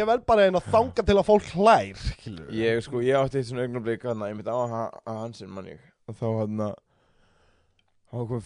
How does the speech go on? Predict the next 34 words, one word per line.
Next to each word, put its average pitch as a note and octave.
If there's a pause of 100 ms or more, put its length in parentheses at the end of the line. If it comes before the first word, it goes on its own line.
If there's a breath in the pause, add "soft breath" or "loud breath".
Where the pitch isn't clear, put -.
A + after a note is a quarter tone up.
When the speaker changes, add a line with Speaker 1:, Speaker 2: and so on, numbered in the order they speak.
Speaker 2:
fransískinn B2
minn A2+
eitthvað G#2+
að A2+
horfa B2
á A2
mig. G2+
Það A#2+
var B2
einmitt A2+
bara A#2
eitthvað G#2+
fjórða A#2+
eða A2+
fimmta A#2+
settið G#2
mitt. - (300)
Og B2
ég B2
var B2+
nú B2
svo A#2+
fullur, A2+
ég A#2+
var B2
í, B2 (520)
hvort A2
ég A#2+
hef A#2+
ekki A#2
verið B2
síðastur C#3+
eða C#3+
eitthvað. C#3+